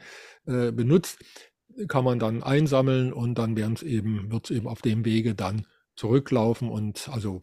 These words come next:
an uns, an die Zentrale gehen. Dort werden sie vernichtet und eben zwei zu eins dann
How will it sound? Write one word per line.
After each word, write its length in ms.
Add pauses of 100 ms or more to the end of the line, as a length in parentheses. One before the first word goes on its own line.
(240)
an 200
uns, 280
an 100
die 100
Zentrale 480
gehen. 260
Dort 180
werden 160
sie 100
vernichtet 600 (440)
und 220
eben 320
zwei 240
zu 160
eins 400
dann 280